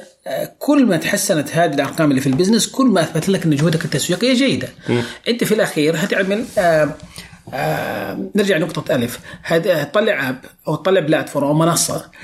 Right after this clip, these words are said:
Speaker 1: آه، بعد كذا حتقول: "والله أنا بعمل،" آه،
Speaker 2: هو مو شرط، ممكن طبعًا التسويق الرقمي يصلح لأي بزنس.
Speaker 1: ل-، لأي بزنس.
Speaker 2: إيه.
Speaker 1: أوكي. فهت-، بعد كذا حتستخدم قنوات تسويقية معينة، A و B و C.
Speaker 2: مم.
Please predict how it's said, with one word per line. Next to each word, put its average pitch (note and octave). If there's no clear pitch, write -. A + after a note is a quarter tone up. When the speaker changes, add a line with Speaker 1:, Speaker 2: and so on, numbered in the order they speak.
Speaker 1:
آه، C#3+
بعد D3
كذا E3
حتقول: D#3
"والله E3
أنا D#3
بعمل،" D3+
آه، A#2+
Speaker 2:
هو E3+
مو A#3+
شرط، G#3
ممكن D#3+
طبعًا D#3+
التسويق E3+
الرقمي F#3+
يصلح -
لأي D#3+
بزنس. D3+
Speaker 1:
ل-، D4
لأي E4
بزنس. B2+
Speaker 2:
إيه. A#2+
Speaker 1:
أوكي. D3
فهت-، F3
بعد F3
كذا C4
حتستخدم G3
قنوات F#3
تسويقية E3
معينة، C3
A D3
و C3+
B C#3+
و D#3
C. C3
Speaker 2:
مم. A#2